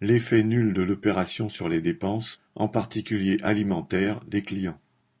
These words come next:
En contrepoint, il fronce les sourcils contre certaines grandes multinationales industrielles qui jouent la montre, rappelant que les plus grosses entreprises de l'agroalimentaire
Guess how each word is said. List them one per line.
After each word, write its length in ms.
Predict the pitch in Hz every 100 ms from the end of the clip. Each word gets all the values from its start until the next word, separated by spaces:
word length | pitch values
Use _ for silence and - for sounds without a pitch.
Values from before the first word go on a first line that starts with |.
| _ -
En 100 | 95
contrepoint, 680 | 110 113 117 - 127 135 -
il 140 | 110
fronce 380 | 98 - 127 -
les 80 | 104
sourcils 680 | - 87 - 120 127 143 143
contre 400 | - 117 123 - _
certaines 500 | - 123 113 131 123
grandes 240 | 101 117
multinationales 840 | 110 107 113 110 101 - 101 104 101
industrielles 760 | 98 95 - - 95 101 104
qui 160 | - 95
jouent 160 | 95
la 100 | 95
montre, 400 | 92 87 78 - _ _ _ _
rappelant 540 | - 92 - 110 120 117
que 100 | -
les 160 | 90
plus 200 | - 113
grosses 280 | 104 113 107
entreprises 540 | 101 - 98 - 113
de 100 | 101
l'agroalimentaire 1300 | 92 95 87 90 101 80 85 87 85 82 101 110 117